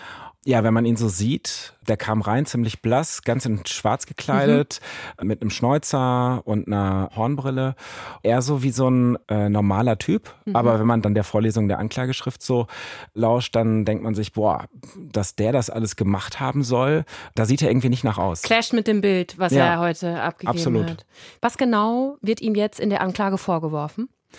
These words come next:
Speaker 1: Also die Anklage ist wirklich total lang,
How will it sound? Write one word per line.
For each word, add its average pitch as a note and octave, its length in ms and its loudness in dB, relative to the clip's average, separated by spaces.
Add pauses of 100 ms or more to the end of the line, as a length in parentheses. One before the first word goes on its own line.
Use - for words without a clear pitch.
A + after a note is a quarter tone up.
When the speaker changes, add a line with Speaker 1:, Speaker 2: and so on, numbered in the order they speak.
(360)
Speaker 1:
Also B2 280 4
die A#2 460 4
Anklage A#2+ 500 2
ist - 240 -4
wirklich G#2+ 340 -2
total A2 460 -2
lang, A#2 520 0